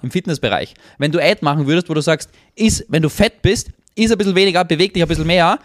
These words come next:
das ist die Lösung dafür. Du musst nicht irgendwie, keine Ahnung, ketogen dich ernähren, du musst nicht irgendwelche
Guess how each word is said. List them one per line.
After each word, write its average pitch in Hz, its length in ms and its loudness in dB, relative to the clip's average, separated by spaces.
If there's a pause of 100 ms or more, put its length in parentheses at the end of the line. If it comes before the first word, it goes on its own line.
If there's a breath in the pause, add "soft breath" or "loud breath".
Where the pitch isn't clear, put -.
(120 soft breath)
das 185 160 2
ist 170 80 -4
die 180 40 0
Lösung 180 320 2
dafür. 151 440 2 (180 loud breath)
Du 175 80 0
musst 185 180 0
nicht 196 200 0
irgendwie, 170 340 0
keine 151 300 0
Ahnung, 151 320 0 (160 soft breath)
ketogen 160 460 0
dich 170 100 -4
ernähren, 160 280 0
du 151 60 -2
musst 151 180 -2
nicht 160 200 -2
irgendwelche 147 480 0